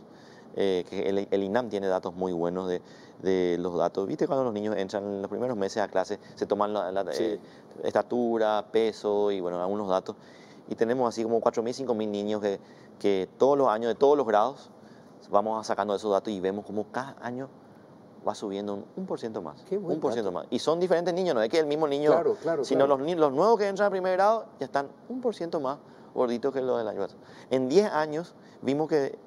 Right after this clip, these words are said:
Speaker 1: o en quince más o menos, de siete por ciento de obesidad, antes el problema era la desnutrición al principio de este siglo, hoy es la obesidad,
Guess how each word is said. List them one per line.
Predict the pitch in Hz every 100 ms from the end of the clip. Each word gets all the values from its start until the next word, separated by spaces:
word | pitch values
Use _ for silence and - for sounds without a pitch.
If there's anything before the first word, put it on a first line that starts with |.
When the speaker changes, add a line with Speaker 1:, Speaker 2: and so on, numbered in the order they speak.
| - 127 -
Speaker 1:
o | 113 110
en |
quince | - 208 202 127
más | 117
o | 120
menos, | 104 143 - - - - -
de | 120
siete | 117 165 185
por | 180 143
ciento | 139 139
de | 143
obesidad, | 139 135 101 98 - -
antes | 117
el | 135
problema | 139 120 120
era |
la | 120 120
desnutrición | 120 117 101 - 135 131
al |
principio | - 101 98
de | 98
este | 98
siglo, | 92 87 101 - - - - - - - - -
hoy | 90 98
es |
la | 110
obesidad, | 107 110 90